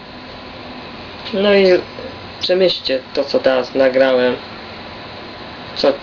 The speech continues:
czego chcecie, czego w ogóle chcecie, czy ja mam dalej nakręcać, czy po prostu zakończyć już ostatni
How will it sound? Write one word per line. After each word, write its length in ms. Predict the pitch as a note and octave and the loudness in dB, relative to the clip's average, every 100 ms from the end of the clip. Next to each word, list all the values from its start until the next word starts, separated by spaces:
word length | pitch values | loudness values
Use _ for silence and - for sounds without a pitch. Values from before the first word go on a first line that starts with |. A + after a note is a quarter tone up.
| - - - - | -12 -14 -14 -2
czego 240 | D3+ C#3 | -2 0
chcecie, 400 | C3 - B2+ - B2+ - | -2 2 2 2 -2 0
czego 300 | D#3+ D#3+ D#3 | 2 4 4
w 80 | |
ogóle 340 | D#3 D#3 D#3+ D#3 | 6 8 8 6
chcecie, 460 | - - E3 - | 2 4 4 4
czy 160 | A#2 C3 | -4 -2
ja 140 | B2 | 4
mam 220 | C3 C3+ B2+ B2 - - - - | 6 4 2 -6 -10 -12 -12 -4
dalej 360 | A#2 B2 D#3 D3+ | 0 2 4 4
nakręcać, 580 | C#3+ C#3+ C#3+ C#3 - | 4 6 4 4 -2
czy 60 | - | -4
po 100 | - | -4
prostu 380 | A#2+ B2+ - B2 | 0 0 2 0
zakończyć 680 | A#2+ A#2+ C3 B2+ B2+ A#2+ - | 2 2 4 4 2 -4 -2
już 220 | A#2+ A2+ | 0 0
ostatni 600 | - B2+ - B2+ - A2 | -2 -2 0 0 0 -6